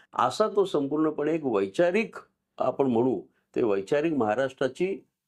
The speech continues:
जी मुहूर्तमेढ आहे किंवा महाराष्ट्र वैचारिक का, परिपक्व का, पुरोगामी का, याची उत्तरं मला असं वाटतं या नेतृत्वांमध्ये आहे. त्या नेतृत्वांमधलं एक महत्त्वाचं पान बाळासाहेब ठाकरे यांनी लिहिलं होतं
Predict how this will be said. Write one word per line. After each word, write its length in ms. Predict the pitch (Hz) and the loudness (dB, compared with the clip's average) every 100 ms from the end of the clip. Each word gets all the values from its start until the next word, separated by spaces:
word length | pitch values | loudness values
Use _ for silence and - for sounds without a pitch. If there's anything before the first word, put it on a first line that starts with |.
| - | -6
जी 120 | 107 | 0
मुहूर्तमेढ 640 | 131 104 127 - 127 98 82 | 2 4 4 2 0 2 0
आहे 220 | 73 78 | -2 -4
किंवा 220 | - 101 | -4 -4
महाराष्ट्र 560 | 98 82 92 120 - 151 | -2 -2 0 -2 -2 0
वैचारिक 640 | 143 110 107 139 131 127 - | 2 2 2 0 0 -2 0
का, 180 | 95 | 2
परिपक्व 640 | 85 - 127 147 131 - 107 | 0 -2 -2 0 -2 0 0
का, 240 | - 85 | 2 2
पुरोगामी 640 | - 139 160 180 160 139 120 | 2 2 4 4 4 2 2
का, 240 | 101 82 - _ _ - | 2 0 -4 _ _ -4
याची 300 | 92 101 170 | -4 0 0
उत्तरं 420 | 139 113 - 123 | 0 0 2 2
मला 240 | 110 101 98 | 4 2 2
असं 200 | - 98 | 2 -2
वाटतं 320 | - 117 127 - _ - | 0 0 0 -6 _ -2
या 100 | 107 | 2
नेतृत्वांमध्ये 840 | 107 92 107 110 104 95 104 98 95 | 4 2 2 2 2 4 2 2 2
आहे. 220 | 95 120 - _ _ | 0 -4 -8 _ _
त्या 120 | 131 139 | 2 4
नेतृत्वांमधलं 1040 | 117 110 135 139 139 127 120 107 120 135 - | 4 2 0 2 2 4 2 4 2 2 0
एक 240 | 123 117 | 0 0
महत्त्वाचं 760 | 110 95 127 151 175 135 - 117 | -4 0 2 2 4 2 2 0
पान 340 | - 92 85 82 _ _ | 2 0 0 -6 _ _
बाळासाहेब 460 | - 98 107 123 107 - | 0 2 2 0 0 0
ठाकरे 300 | 85 - 117 | 2 2 4
यांनी 240 | 107 104 | 2 2
लिहिलं 200 | 92 95 | 2 2
होतं 240 | 87 85 | 2 0